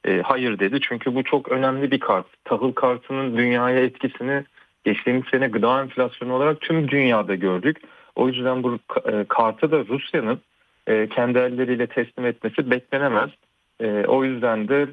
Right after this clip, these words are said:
e, her süre sonunda, e, bu durumu yaşıyoruz. E, geçtiğimiz, e, uzatma dönemi öncesinde, e, hatta, e, vurulan Rusya'da, Rusya tarafında vurulan bir yer, e, bir takım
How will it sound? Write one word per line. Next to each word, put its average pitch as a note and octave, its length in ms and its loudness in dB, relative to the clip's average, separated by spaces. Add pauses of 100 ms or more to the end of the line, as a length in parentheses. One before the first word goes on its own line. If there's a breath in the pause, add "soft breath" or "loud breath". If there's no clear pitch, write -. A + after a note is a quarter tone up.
(160)
e, G#2 200 -6
her B2+ 180 0
süre B2+ 320 -4
sonunda, A#2 720 0
e, A2 200 0
bu B2+ 100 2
durumu A#2+ 280 0
yaşıyoruz. C#3 560 0 (400)
E, G#2+ 180 2
geçtiğimiz, C#3 580 0 (160)
e, - 320 -2 (640)
uzatma A#2 460 -2
dönemi B2+ 280 2
öncesinde, B2+ 680 0 (380)
e, G2 100 -6
hatta, A2 540 0 (380)
e, F#2 300 -6 (540)
vurulan A2+ 400 0
Rusya'da, A2+ 520 -2
Rusya B2 260 0
tarafında A#2+ 480 -2
vurulan A2 520 0
bir A2+ 60 2
yer, A2+ 180 2
e, G#2 300 -4
bir A2 60 -2
takım A2+ 400 -4